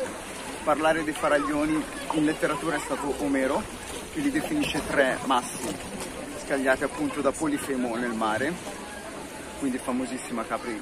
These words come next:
vedete, tantissimi. Poi, ehm, sopra i faraglioni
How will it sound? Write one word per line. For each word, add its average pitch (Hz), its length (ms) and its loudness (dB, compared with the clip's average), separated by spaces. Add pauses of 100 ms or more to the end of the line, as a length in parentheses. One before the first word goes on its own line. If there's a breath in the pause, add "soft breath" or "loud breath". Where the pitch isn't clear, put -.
vedete, 110 300 -4
tantissimi. 123 840 -4 (1300)
Poi, 139 360 4 (220)
ehm, 123 680 2 (120)
sopra 214 520 0
i 170 80 -4
faraglioni 147 760 0